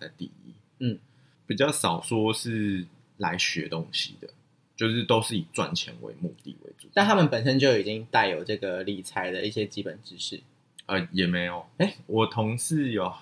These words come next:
Speaker 1: 好几个都不是商科进来的，
Speaker 2: 那他怎么
Speaker 1: 甚至
Speaker 2: 说服别人买他的产品？
Speaker 1: 这些人可能是进来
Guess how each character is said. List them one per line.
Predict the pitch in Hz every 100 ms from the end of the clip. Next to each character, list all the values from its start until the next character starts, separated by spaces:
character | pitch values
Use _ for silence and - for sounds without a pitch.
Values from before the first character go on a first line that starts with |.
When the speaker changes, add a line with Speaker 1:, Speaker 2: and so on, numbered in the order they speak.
| - _ _
Speaker 1:
好 | - 120
几 | 113
个 | 92 87
都 | 107
不 | 98
是 | 92 107 92 - _ _ _ _ -
商 | - 101 208
科 | - 92
进 | 90 95 57
来 | -
的， | -
Speaker 2:
那 | 202
他 | - 117
怎 | 120
么 |
Speaker 1:
甚 | 123
至 |
Speaker 2:
说 | 139 143
服 | 120
别 | 107 98
人 | 98
买 | 92
他 | 98
的 | 95
产 | - 90 -
品？ | 113 - _ _ _
Speaker 1:
这 | 131
些 | 117 117
人 | 104 90
可 | 92
能 | 85 82
是 | 104 95 -
进 | 120 98 87
来 | - 50